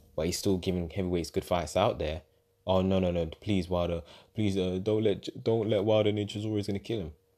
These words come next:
But Robert Helenius getting knocked out by Gerald Washington, of all people. Robert Helenius getting knocked out by Johan Duhaupas. Robert Helenius losing to that same Chisora.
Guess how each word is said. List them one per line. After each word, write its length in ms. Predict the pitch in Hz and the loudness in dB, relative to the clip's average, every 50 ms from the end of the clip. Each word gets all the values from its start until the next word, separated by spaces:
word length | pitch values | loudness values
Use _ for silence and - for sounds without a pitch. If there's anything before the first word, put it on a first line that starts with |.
| _ _ - | _ _ -4
But 200 | - 80 98 90 | -4 -2 2 4
Robert 240 | 104 107 95 92 95 | 4 6 6 4 2
Helenius 340 | 98 101 101 110 110 - | 2 2 2 0 0 -2
getting 200 | - 90 80 85 | -2 -4 -2 0
knocked 200 | 90 95 - - | -2 -2 -2 -2
out 80 | 95 87 | -2 -2
by 100 | 87 85 | -2 -2
Gerald 400 | - - - 98 98 95 92 85 | -2 -2 2 4 4 4 4 2
Washington, 640 | 85 87 98 101 - - 110 104 - - 107 107 - | 2 2 2 2 2 0 -2 -2 0 0 -2 0 0
of 140 | 101 98 101 | -2 2 4
all 120 | 104 104 | 4 4
people. 520 | 104 - 113 110 107 - - 110 113 117 - _ _ _ _ _ _ _ _ _ _ _ - | 2 0 -4 -6 -6 -4 -6 -6 -6 -6 -8 _ _ _ _ _ _ _ _ _ _ _ 0
Robert 180 | 110 101 95 | 0 2 4
Helenius 360 | 101 101 104 107 107 98 - - | 4 4 4 4 4 2 0 -2
getting 200 | - 71 90 95 | -4 -2 0 0
knocked 200 | 101 - - - | 0 0 0 -2
out 120 | 82 85 | 0 0
by 80 | 87 85 | 0 0
Johan 400 | 87 95 95 98 101 90 87 90 | 4 4 4 4 4 2 -2 -2
Duhaupas. 540 | - 92 98 110 117 113 - 117 117 120 - - _ _ _ _ _ _ _ _ _ _ _ _ _ _ _ _ _ _ _ _ _ _ _ _ _ _ _ _ - | 0 2 2 2 2 2 0 -2 -2 -4 -6 -10 _ _ _ _ _ _ _ _ _ _ _ _ _ _ _ _ _ _ _ _ _ _ _ _ _ _ _ _ 0
Robert 360 | 104 110 107 110 85 71 85 | 2 4 4 4 2 2 0
Helenius 400 | 98 98 104 107 110 104 - - | 2 4 4 4 4 2 2 0
losing 220 | 110 107 101 98 | 0 0 0 -2
to 80 | 87 - | -2 -2
that 140 | - 76 - | -4 -4 -4
same 380 | - - - - 98 101 104 104 | -4 -4 -2 2 2 2 2 2
Chisora. 520 | - 113 107 107 110 110 113 117 131 131 | 0 -2 0 0 2 2 2 2 0 -2